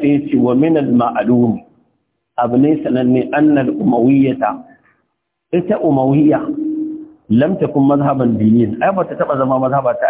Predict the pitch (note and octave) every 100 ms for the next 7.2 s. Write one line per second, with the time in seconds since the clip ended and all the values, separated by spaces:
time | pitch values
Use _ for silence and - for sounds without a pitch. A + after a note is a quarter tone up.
0 | G#2+ - G#2+ G2+ A2+ E3 F3 C3+ C#3 E3+
1 | C#3+ D3+ C#3 B2+ A#2 C3+ D3+ B2+ C3 D3
2 | - _ _ - - - - _ _ _
3 | C3 D#3+ B3+ - - - - - - D#3
4 | D3+ D#3 D#3 D#3 F3 F#3 F3+ F3 F3+ F3+
5 | F3 F3+ E3 D3 D3+ C#3+ B2+ D#3 D#3 C3+
6 | C#3+ D#3 C3+ C3+ C#3+ - C#3 C3+ B2+ C3
7 | C3+ -